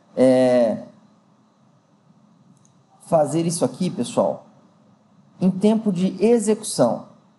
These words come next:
No próprio, vamos dizer assim, na hora, em determinado evento, é, que esteja acontecendo no meu site, eu quero associar, é,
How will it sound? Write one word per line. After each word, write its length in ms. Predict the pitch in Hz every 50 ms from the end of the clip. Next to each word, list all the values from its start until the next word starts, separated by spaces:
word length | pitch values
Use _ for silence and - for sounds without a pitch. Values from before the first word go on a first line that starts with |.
| _ _ _
No 140 | - 151 156
próprio, 540 | 151 - 185 190 214 214 - 208 170 139
vamos 240 | 131 135 147 147 143
dizer 160 | 135 139 143
assim, 200 | 139 139 - 123
na 140 | 117 131 139
hora, 340 | 139 143 139 139 143 - - -
em 160 | 127 127 123
determinado 560 | 120 120 - 139 127 127 127 139 160 160 151
evento, 520 | 139 127 117 120 127 165 185 180 - - _ _ _ _ _ _ _ _ _
é, 160 | - 113 113 107
que 100 | - -
esteja 300 | - - 139 120 127 127
acontecendo 520 | 127 123 120 117 - - - 120 117 135
no 60 | 151
meu 100 | 165 180
site, 360 | 175 - 185 160 175 185 -
eu 60 | 202 190
quero 240 | - 185 170 170 - -
associar, 1040 | - 196 220 220 220 - - 202 202 - - 151 127 127 143 165 185 - - - - _ _ _ _ _ _ -
é, 540 | - 123 123 120 117 110 107 104 98 104